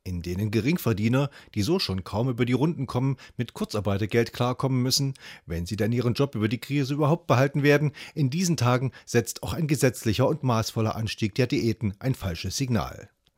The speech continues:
Wir wissen noch nicht einmal in Ansätzen, wie schwer Corona unser Land, unsere Wirtschaft, unsere Gesellschaft treffen wird. Positiv könnte ein Solidaritätsgedanke bleiben, der jetzt von vielen gelebt wird. Von denen, die geben, spenden, helfen.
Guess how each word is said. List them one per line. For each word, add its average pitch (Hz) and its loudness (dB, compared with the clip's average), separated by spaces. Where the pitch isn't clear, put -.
Wir 95 -2
wissen 117 0
noch 131 2
nicht 143 2
einmal 147 4
in 160 0
Ansätzen, 135 4
wie 165 2
schwer 151 2
Corona 110 2
unser 107 2
Land, 120 4
unsere 117 2
Wirtschaft, 127 0
unsere 143 4
Gesellschaft 123 0
treffen 87 -6
wird. - -16
Positiv 139 -2
könnte 92 -6
ein 107 -2
Solidaritätsgedanke 123 0
bleiben, 117 4
der 120 2
jetzt 175 0
von 117 2
vielen 101 2
gelebt 104 0
wird. - -14
Von 110 0
denen, 131 4
die 110 0
geben, 127 4
spenden, 110 2
helfen. 123 0